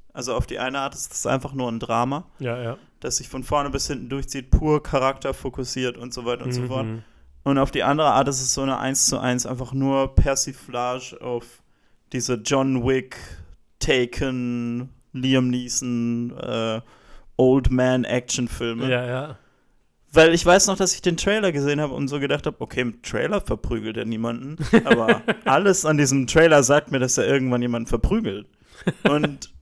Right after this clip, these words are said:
Speaker 1: dann guckst du den Film und so, irgendwann kommt, irgendwann kommt diese Explosion von
Speaker 2: <laughs>
Speaker 1: Gewalt. Irgendwann muss sie ja kommen. Und dann hat der Film halt ein paar sehr, ähm, inspirierte Arten von,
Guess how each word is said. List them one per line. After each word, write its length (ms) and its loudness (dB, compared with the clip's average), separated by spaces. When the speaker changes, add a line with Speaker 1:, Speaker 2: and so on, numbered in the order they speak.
Speaker 1:
dann 160 0
guckst 280 2
du 40 2
den 180 -2
Film 180 2
und 120 2
so, 120 2
irgendwann 380 2
kommt, 260 0
irgendwann 380 2
kommt 380 0
diese 460 -4
Explosion 720 2
von 220 0
Speaker 2:
<laughs> 100 0
Speaker 1:
Gewalt. 540 -2
Irgendwann 380 6
muss 240 6
sie 100 4
ja 140 6
kommen. 520 4
Und 320 8
dann 380 8
hat 160 2
der 80 8
Film 340 2
halt 180 4
ein 100 -12
paar 240 4
sehr, 520 6
ähm, 460 4
inspirierte 800 0
Arten 580 2
von, 540 -8